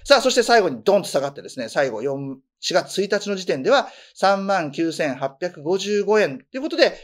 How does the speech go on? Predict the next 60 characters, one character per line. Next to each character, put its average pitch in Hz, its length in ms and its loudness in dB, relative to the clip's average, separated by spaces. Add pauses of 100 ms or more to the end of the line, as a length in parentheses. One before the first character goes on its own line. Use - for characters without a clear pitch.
(140)
え 170 120 2
ー、 165 40 0
ク 190 100 -2
ロ 175 100 4
ー - 20 2
ズ 139 80 -4
し - 40 -6
た 139 120 -8
と - 160 -20 (1300)
い 277 80 0
う 320 100 4
よ 311 120 4
う 277 40 6
な 185 60 6
イ 147 100 -2
メ 160 120 0
ー - 20 -2
ジ 185 100 -6
で 277 60 2
ど 185 120 2
う - 20 2
な 151 80 2
る 120 80 -4
か 240 100 4
を 277 60 4
見 - 60 -4
て 123 60 -10
い - 40 -8
き - 60 -18
ま 98 60 -14
し - 80 -10
ょ - 160 -12
う。 - 40 -20 (680)
は 180 80 6
い。 160 100 0 (760)
さ 139 360 4
あ、 - 40 -20
こ 233 80 2
れ 277 80 4
が 302 100 8
で 254 100 6
す - 120 -8
ね、 143 360 0 (340)
え 131 720 2
ー、 - 20 -14
デ 170 100 -2
ル 240 300 0
タ 240 120 -2
ヘ 269 100 2
ッ 208 60 -4
ジ 170 140 -4
を 131 60 -2
繰 196 140 -8
り 240 120 -2
返 240 220 2
し - 80 0
た 175 100 2
こ - 100 -12
と 120 120 -8
で、 151 360 2